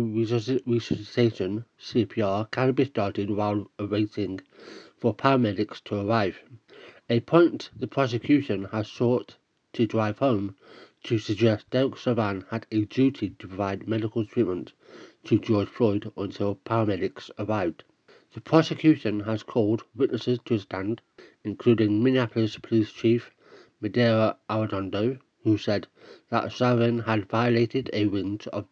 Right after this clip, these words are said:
departmental policies, including by not rendering aid to Floyd before the ambulance was at the scene. Floyd did not receive medical attention May twenty-fifth until two paramedics arrived.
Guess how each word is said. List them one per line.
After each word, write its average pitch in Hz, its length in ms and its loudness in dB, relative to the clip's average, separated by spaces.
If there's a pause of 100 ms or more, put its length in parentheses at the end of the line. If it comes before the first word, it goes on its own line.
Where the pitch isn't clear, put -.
(140)
departmental 101 760 -2
policies, 104 600 -4 (260)
including 104 720 4
by 107 220 -2
not 107 420 -4
rendering 101 540 -4
aid 95 340 -2 (380)
to 110 120 0
Floyd 107 440 2 (100)
before 107 340 0
the 101 120 0
ambulance 90 500 -6
was 95 400 -6
at 92 160 -8
the - 80 -8
scene. - 300 0 (680)
Floyd 147 380 4 (240)
did 147 160 0
not 139 260 -2
receive 101 560 -2
medical 113 440 0
attention - 480 -6 (420)
May 123 320 4
twenty-fifth 113 720 2 (300)
until 107 480 0
two 113 260 4
paramedics 101 640 -4
arrived. 104 480 -6